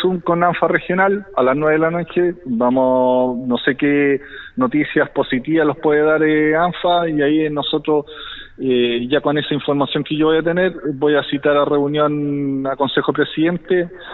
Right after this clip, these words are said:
de la asociación, eh, lo ult-, estos días que vienen, eh, yo creo entre viernes y sábado o el día lunes. Ahí hay que programar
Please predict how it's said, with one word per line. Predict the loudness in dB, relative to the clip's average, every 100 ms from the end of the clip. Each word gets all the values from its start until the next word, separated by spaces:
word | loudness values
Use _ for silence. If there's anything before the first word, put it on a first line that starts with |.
| -14 -14 -6
de | 0
la | 0
asociación, | 2 0 0 0 0 -2 -2
eh, | 0 4 4 4 2 -2 -12 -20 -6
lo | 0 0
ult-, | 0 -2
estos | -2 -2 -6 -2
días | -4 -2
que | -4
vienen, | -4 -2 0 0
eh, | 2 0 -2 -4
yo | -6 -4
creo | 0 2 2
entre | -2 -4 -4
viernes | 0 0 0
y | -2
sábado | 0 2 2
o | 2 2
el | 2 2
día | 0
lunes. | 0 -2 -6 -14 -16 -16 -16 -10
Ahí | -4 0 0
hay |
que | 0 -2
programar | 0 2 2 0